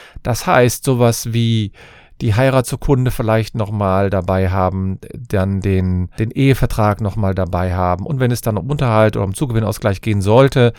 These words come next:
dann vielleicht auch die diesbezüglichen Unterlagen, also Nachweise, Zahlungsnachweise oder Kontoauszüge et cetera dabei haben. In dem Gerichtstermin sa-, sollten Sie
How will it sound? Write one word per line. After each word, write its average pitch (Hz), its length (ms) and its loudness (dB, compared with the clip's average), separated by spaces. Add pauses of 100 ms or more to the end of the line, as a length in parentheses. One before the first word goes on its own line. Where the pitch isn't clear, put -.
(320)
dann 113 280 2
vielleicht 101 460 -2
auch 98 80 -6
die 117 240 -4 (180)
diesbezüglichen 113 920 -6 (180)
Unterlagen, 104 880 2
also 98 400 -2
Nachweise, 101 580 0
Zahlungsnachweise 92 1040 -2 (480)
oder 101 220 0
Kontoauszüge 101 920 -2
et - 100 -10
cetera 98 640 -4
dabei 98 440 -2
haben. - 260 -6 (440)
In 147 100 4
dem 180 120 6
Gerichtstermin 139 800 2
sa-, 113 380 2
sollten 120 580 0
Sie 110 420 0